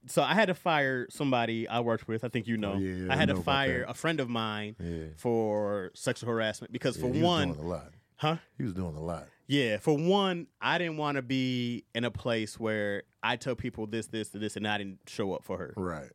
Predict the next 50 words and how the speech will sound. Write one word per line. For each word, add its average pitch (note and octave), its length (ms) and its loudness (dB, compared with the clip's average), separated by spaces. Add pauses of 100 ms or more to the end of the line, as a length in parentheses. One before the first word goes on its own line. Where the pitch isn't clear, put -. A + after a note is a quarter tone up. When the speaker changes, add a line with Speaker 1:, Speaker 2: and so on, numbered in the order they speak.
Speaker 1:
Right? G2 240 -4
And, F2+ 100 -8
like, F2+ 140 -6
just, F#2 180 -12 (200)
like, F2 240 -4 (260)
Speaker 2:
Yep. D#2+ 240 -6 (420)
Speaker 1:
and A#2+ 80 0
so C3 540 6
I A2 60 -2
fired E3 380 4
homie, C3+ 400 -2 (520)
and A#2+ 200 4
then A2 680 2 (680)
I C#3+ 100 8
was C#3+ 140 2
also D3 240 0
like, B2 400 0 (300)
when C#3 280 2
I C#3 80 4
was B2 100 -4
telling D3+ 280 2
her, E3 200 4
like, C3 220 2
"Yo, A#2+ 240 2
we A2+ 180 -2
need B2 120 0
to G#2+ 60 -4
t-, - 120 -16 (120)
do C3 140 2
something," D3 180 -2
she's - 60 -6
like, E3+ 120 0
"No, A3+ 200 4
no, A3+ 140 4
don't A#3 160 2
do G#3 100 4
anything, F#3+ 220 2
don't G#3+ 140 2
do G3 80 4
anything." E3+ 200 2
And E3 80 0
I'm D#3 60 0
like, G#2+ 180 0
"Yeah, A2+ 60 0
women D3 220 2
Speaker 2:
Yeah. - 40 4
Speaker 1:
have D#3 80 0
to C3 60 0
stop C3 320 0
protecting A#2 680 -4